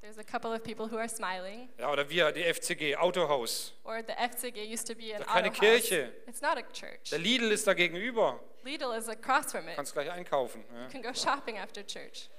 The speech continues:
Speaker 2: Aber Jesus ist egal, weil es geht nicht um heilige Räume.
Speaker 1: But Jesus doesn't care about that 'cause it's not about holy rooms.
Speaker 2: Sondern es geht darum, dass er Menschen trifft, die er gewinnen möchte für sein
Speaker 1: It's
Speaker 2: Reich.
Speaker 1: about confronting and meeting people that he wants to win.
Speaker 2: Und das,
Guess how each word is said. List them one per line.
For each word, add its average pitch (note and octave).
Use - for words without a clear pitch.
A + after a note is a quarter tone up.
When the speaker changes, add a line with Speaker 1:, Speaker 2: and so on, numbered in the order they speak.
Speaker 2:
Aber E3+
Jesus A#3
ist G#3+
egal, A#3+
weil A3+
es A3+
geht A#3+
nicht A3
um G#3+
heilige A3+
Räume. G3+
Speaker 1:
But B3
Jesus C#4+
doesn't C4
care C#4
about A#3
that G3
'cause A#3
it's A3+
not A#3
about A#3+
holy A3
rooms. G#3
Speaker 2:
Sondern -
es -
geht G3+
darum, G#3+
dass G#3
er G3
Menschen G#3+
trifft, A3+
die G3
er F#3
gewinnen G#3+
möchte F3
für D#3
sein C3+
Speaker 1:
It's A2+
Speaker 2:
Reich. A2+
Speaker 1:
about A3+
confronting A#3+
and A3
meeting A#3+
people G3+
that G3
he A3+
wants G#3+
to G#3+
win. G3+
Speaker 2:
Und C#3+
das, F#3+